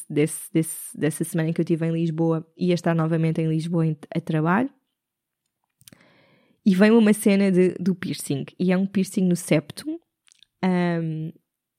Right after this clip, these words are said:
e eu ainda resisti, andei em casa uns dias antes de ir para Lisboa, ahm,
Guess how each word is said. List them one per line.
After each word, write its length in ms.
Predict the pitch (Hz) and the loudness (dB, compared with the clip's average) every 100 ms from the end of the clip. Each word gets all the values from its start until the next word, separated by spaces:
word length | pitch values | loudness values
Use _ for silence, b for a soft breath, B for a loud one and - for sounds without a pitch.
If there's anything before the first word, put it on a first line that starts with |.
| _ | _
e 140 | 185 185 | 4 4
eu 80 | |
ainda 200 | 208 196 | 4 2
resisti, 760 | 190 - 185 - - 170 170 160 | 0 0 -2 -2 -2 0 4 4
andei 320 | 190 175 160 | 4 2 2
em 120 | 160 | 0
casa 600 | 160 151 151 160 156 156 - b b b | 0 2 2 2 0 -2 -6 b b b
uns 180 | 175 180 | 0 2
dias 300 | 160 160 165 | 4 4 4
antes 240 | 156 160 - | 2 0 0
de 80 | |
ir 80 | 156 | -2
para 160 | 147 165 | 0 0
Lisboa, 580 | 151 160 160 156 160 160 _ | 2 0 0 0 0 -4 _
ahm, 680 | 156 156 156 151 143 139 147 | -4 -2 -2 -4 -6 -8 -12